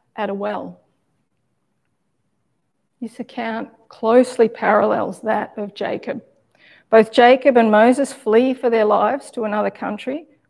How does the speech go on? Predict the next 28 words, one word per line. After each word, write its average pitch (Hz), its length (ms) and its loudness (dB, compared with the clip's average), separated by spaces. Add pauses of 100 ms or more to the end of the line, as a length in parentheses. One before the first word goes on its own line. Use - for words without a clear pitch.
(100)
Both 233 460 0
of 294 120 -10
them 202 260 -8
meet 214 280 -8
their 208 160 -2
sheep 226 380 -4
herding 220 440 2
wives 202 480 2
at 220 80 -2
a 196 60 -2
well. 190 520 2 (1120)
At 240 160 0
the 240 80 6
well, 220 320 4
both 240 340 2
of 254 140 0
them 269 240 2
assisted - 640 -4
the 196 100 -6
young 196 280 -8
women 214 280 -8
to 220 120 -12
water 202 320 0
their 202 160 -2
flocks. - 720 -8 (680)
Both 208 420 2
of 277 100 -2
them 247 340 -4